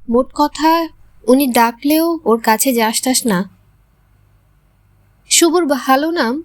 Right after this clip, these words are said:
সুবীর, বয়স বারো। তিন মাস হলো সুবীরেরা কলকাতা থেকে এই শহরে এসেছে।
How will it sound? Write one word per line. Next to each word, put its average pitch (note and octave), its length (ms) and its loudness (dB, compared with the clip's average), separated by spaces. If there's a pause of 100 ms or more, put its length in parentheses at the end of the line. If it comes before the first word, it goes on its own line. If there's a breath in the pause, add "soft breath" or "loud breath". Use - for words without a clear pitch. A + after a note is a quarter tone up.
সুবীর, F3+ 420 0 (560)
বয়স G#3+ 360 0
বারো। F#3+ 400 0 (560 soft breath)
তিন E4+ 220 2
মাস F4 280 -4
হলো D4+ 260 0
সুবীরেরা C#4 720 -2
কলকাতা A#3+ 420 0
থেকে A#3 340 0
এই E4+ 200 0
শহরে G3 400 -2
এসেছে। E3+ 520 -4